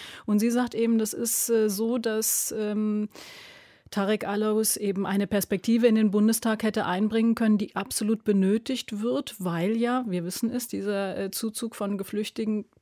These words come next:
Geflüchteten nicht nur die Große Koalition und die Union, äh, fast, äh, zum Zerreißen gebracht hat, sondern eben das ganze Land. Insofern bräuchten wir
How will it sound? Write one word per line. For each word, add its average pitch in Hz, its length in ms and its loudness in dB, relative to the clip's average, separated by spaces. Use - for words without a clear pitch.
Geflüchteten 226 640 2
nicht 214 160 2
nur 208 140 2
die 196 80 -2
Große 202 300 2
Koalition 196 720 0
und 214 160 0
die 208 60 -2
Union, 190 540 2
äh, 202 220 -6
fast, - 420 -6
äh, 196 240 -4
zum 202 240 -4
Zerreißen 196 420 -2
gebracht 202 320 -4
hat, 202 120 -4
sondern 196 280 -2
eben 196 260 -2
das 208 200 -4
ganze 202 320 -4
Land. 202 340 -2
Insofern 196 460 0
bräuchten 202 460 2
wir 196 160 2